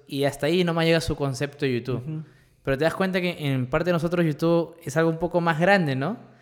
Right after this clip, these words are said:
Speaker 1: Es
Speaker 2: Claro.
Speaker 1: algo que hemos comenzado a ver y hemos querido dejar todo y en base, si te preguntan a ti cómo se resume todo tu vida es porque en un momento comencé en YouTube.
Speaker 2: Ujú.
Speaker 1: A mí sí me preguntan cómo es que, no sé, "Oye, ¿cómo es que comenzaste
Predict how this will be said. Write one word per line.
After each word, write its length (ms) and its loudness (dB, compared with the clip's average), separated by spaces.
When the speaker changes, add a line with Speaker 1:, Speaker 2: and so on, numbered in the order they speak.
Speaker 1:
Es 100 -6
Speaker 2:
Claro. 240 -4
Speaker 1:
algo 240 6
que 140 0
hemos 180 0
comenzado 420 0
a 60 4
ver 180 4
y 80 0
hemos 220 -4
querido 280 0
dejar 360 0
todo 320 2
y 200 -2
en 120 -2
base, 400 0
si 200 -4
te 100 0
preguntan 340 2
a 120 0
ti 180 2
cómo 240 0
se 100 0
resume 300 -2
todo 220 0
tu 140 -2
vida 140 2
es 60 -2
porque 580 -6
en 80 -4
un 160 0
momento 360 0
comencé 320 -2
en 80 -2
YouTube. 280 -4
Speaker 2:
Ujú. 220 -6
Speaker 1:
A 40 -2
mí 80 0
sí 80 0
me 80 2
preguntan 280 0
cómo 220 0
es 80 -2
que, 580 0
no 140 -4
sé, 260 2
"Oye, 340 2
¿cómo 300 0
es 80 -4
que 140 -12
comenzaste 680 -4